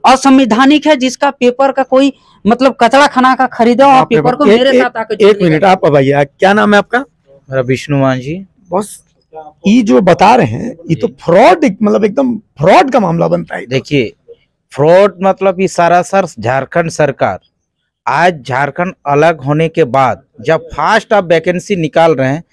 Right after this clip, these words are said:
Speaker 3: ये तो सरासर आप तो सीधे इसमें सीधे तौर से बोल रहे हैं कि पैसा दो और नौकरी लो।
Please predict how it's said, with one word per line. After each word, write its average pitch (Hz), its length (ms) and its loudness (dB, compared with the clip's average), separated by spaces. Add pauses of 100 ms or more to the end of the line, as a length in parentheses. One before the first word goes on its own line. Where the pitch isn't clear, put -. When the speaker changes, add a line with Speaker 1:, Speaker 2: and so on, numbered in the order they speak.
(280)
Speaker 3:
ये 185 60 -2
तो 202 100 0
सरासर 208 520 0
आप 214 280 0
तो 226 380 0 (140)
सीधे 240 560 2 (340)
इसमें 202 280 -2 (120)
सीधे 196 340 0
तौर 233 200 2
से 220 160 0
बोल 202 180 2
रहे 208 100 4
हैं 202 80 -2
कि 202 100 -2
पैसा 202 460 2
दो 220 260 4
और 175 260 0
नौकरी 151 380 -2
लो। 127 300 0